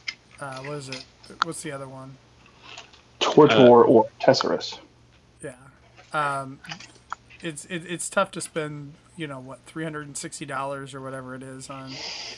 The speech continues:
Speaker 1: two figures that were kind of background characters. But what
Speaker 3: I
Speaker 1: do you
Speaker 3: mean,
Speaker 1: guys think?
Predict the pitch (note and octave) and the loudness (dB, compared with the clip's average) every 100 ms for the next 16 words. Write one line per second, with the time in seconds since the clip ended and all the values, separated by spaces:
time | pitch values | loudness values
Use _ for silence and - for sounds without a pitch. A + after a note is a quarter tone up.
0 | - - - E3 E3+ D3+ D3+ C#3+ C#3 D#3+ | -8 -8 -6 -6 -6 -6 -8 -10 -10 -6
1 | C#3+ C3+ C3+ C3+ C3 B2+ - C3+ B2+ D#3 | -6 -6 -10 -12 -14 -16 -16 -16 -18 -20
2 | D3+ - - - _ - - - - - | -18 -20 -20 -20 _ -20 -20 -20 -20 -20
3 | - - - - - - D3+ D3 G#2 F2+ | -20 -20 -20 -16 -16 -10 -2 2 2 0
4 | - - - - | -4 -12 -14 -20